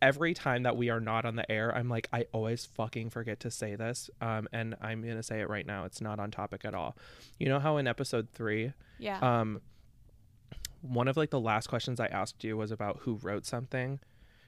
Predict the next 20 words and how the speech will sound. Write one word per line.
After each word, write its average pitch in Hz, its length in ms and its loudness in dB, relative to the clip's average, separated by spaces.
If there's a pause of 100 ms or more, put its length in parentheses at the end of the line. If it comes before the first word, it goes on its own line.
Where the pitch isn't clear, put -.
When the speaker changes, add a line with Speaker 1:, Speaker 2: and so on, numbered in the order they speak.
(120)
Speaker 1:
and 131 140 6
one 120 140 4
of 117 60 0
the 123 140 2
options 110 400 -2
was 107 120 -6
Sophocles. 123 880 -6 (400)
Speaker 2:
Mm-hmm. 208 320 -6 (380)
Speaker 1:
I 123 280 6
remember 120 380 0
saying 110 360 0
that 113 120 0
I'm, 107 120 0
like, 107 200 -6
not 101 260 -2
an 98 100 -6
expert 107 440 -6 (160)
on 98 260 -4
Sophocles' 98 840 -6
work. 87 340 -4